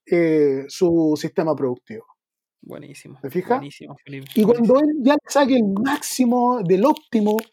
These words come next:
Speaker 1: a su sistema, y él quiera gestionar más, o cada vez está en un escenario que tiene menos disponibilidad del agua,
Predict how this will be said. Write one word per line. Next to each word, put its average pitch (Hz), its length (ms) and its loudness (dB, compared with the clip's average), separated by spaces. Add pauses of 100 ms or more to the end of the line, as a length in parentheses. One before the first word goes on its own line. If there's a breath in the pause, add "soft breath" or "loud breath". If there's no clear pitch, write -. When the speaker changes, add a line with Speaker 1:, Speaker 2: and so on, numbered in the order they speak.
(180)
Speaker 1:
a 180 60 -8
su 214 120 -2
sistema, 277 540 -4 (1000)
y 190 200 2
él 247 300 0
quiera 269 440 2
gestionar 175 520 -2
más, 170 500 -2
o 180 240 -2 (140)
cada 262 220 2
vez 262 160 0
está - 160 -2
en 254 80 -2
un 247 120 0
escenario 214 500 0
que 175 100 0
tiene 226 220 0
menos 262 380 0
disponibilidad 220 600 2
del 214 120 4
agua, 254 280 0